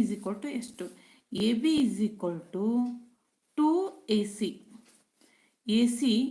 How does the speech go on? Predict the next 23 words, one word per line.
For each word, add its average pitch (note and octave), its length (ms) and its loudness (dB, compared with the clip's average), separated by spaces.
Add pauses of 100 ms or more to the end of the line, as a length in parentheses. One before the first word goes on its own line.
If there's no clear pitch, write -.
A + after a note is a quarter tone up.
(220)
ಎ B3 160 2
ಸಿ C4+ 160 -2 (120)
ಎ A#3+ 80 6
ಬಿ C#4 180 2
ಅನ್ನೋದು B3+ 540 2 (140)
ಎರಡರಷ್ಟು D4+ 560 0
ಎ B3 200 0
ಸಿ A#3+ 200 -2
ಆಗಿರುತ್ತೆ. F3 540 -10 (760)
ಎ G#3+ 160 4
ಸಿಯ A3 340 0 (340)
ಎರಡರಷ್ಟಿರುತ್ತೆ. A#3+ 880 0 (440)
ಅಂದಾಗ F#3+ 440 -2 (500)
ಎರಡು A3+ 320 -2
into A#3 320 2 (140)
ಎ G3+ 40 0
ಸಿ G3+ 200 -6
ಅಂತಂದ್ರೆ F#3+ 440 -8
ನಾಲ್ಕು, F3+ 720 -12
ಎಂಟು C4 320 0 (100)
ಸೆಂಟಿಮೀಟರ್ F#3+ 760 -8
ಆಯ್ತು. - 300 -12 (1400)
ಇದೆಷ್ಟಾಯ್ತು? F#3 680 -10